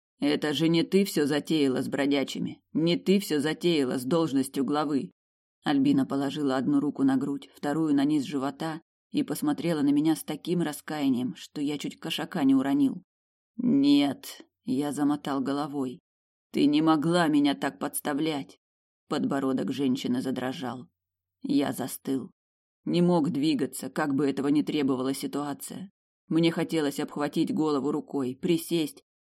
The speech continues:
но я не мог сделать ничего из этого. "Тень, я боялась за тебя!" Сквозь всхлипы начала Альбина, и я резко повернулся к ней. Боль, которая пронзила меня в этот момент, была несравнима ни с одним ранением.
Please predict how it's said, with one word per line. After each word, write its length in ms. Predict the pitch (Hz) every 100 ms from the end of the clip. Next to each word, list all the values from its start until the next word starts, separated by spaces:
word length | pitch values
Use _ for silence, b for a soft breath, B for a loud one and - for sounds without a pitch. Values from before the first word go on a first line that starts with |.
| _
но 160 | 165 165
я 220 | 135 135
не 140 | 135
мог 240 | 151 151 135
сделать 460 | 135 151 135 131
ничего 420 | 143 135 147 151
из 180 | 135 131
этого. 360 | 151 - - - _ _ _ _ _
"Тень, 480 | - 220 185 185 196 _ _
я 400 | 220 233 220 226 b _ _
боялась 580 | 233 233 220 233 214 165
за 80 | 180
тебя!" 420 | 170 156 160 175 _ _ _ _ _
Сквозь 440 | - - 139 135
всхлипы 460 | - - 147 143 131
начала 380 | 131 120 135 135
Альбина, 520 | 135 139 147 135 - _
и 100 | -
я 220 | 165 147 139
резко 300 | 135 - 131
повернулся 600 | 143 139 135 131 - 107
к 80 |
ней. 320 | 139 120 - _ _ _ _ _ -
Боль, 360 | 143 175 147
которая 440 | 135 127 127 135 127
пронзила 580 | 160 147 139 151 165
меня 240 | 143 135 139
в 40 |
этот 180 | 135 139
момент, 460 | 139 139 139 135 143
была 280 | 147 160 160
несравнима 720 | 170 175 165 160 170 175 151
ни 220 | 156 165
с 100 | -
одним 400 | 156 143 147 139
ранением. 640 | 135 139 131 123 117 -